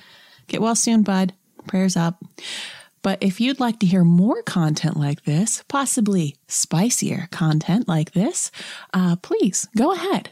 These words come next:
Check us out over on patreon dot com slash the dirt podcast. And while we're talking about Patreon, we have a new patron to shout out.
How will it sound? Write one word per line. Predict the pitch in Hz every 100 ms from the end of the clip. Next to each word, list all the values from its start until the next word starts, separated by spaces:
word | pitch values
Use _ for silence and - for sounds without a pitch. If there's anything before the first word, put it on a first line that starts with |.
| _ -
Check | - 269
us | 311 -
out | 214 240
over | 220 190
on | 180 165
patreon | - 240 - 226 196 175
dot | 170 180 -
com | - 175 175 262 -
slash | - 185 170 214 -
the | - 170 190
dirt | 185 196 -
podcast. | 220 277 - 190 - - - - - - - - - _ _
And | 220 202
while | 185 214 277
we're | 269
talking | - 233 214
about | 180 -
Patreon, | 294 392 - - - 214 - - - -
we | 202 240
have | - 226 208
a | 202 196
new | 190 208 339
patron | - 185 180 170 185
to | 196
shout | - 220 220 339
out. | 415 -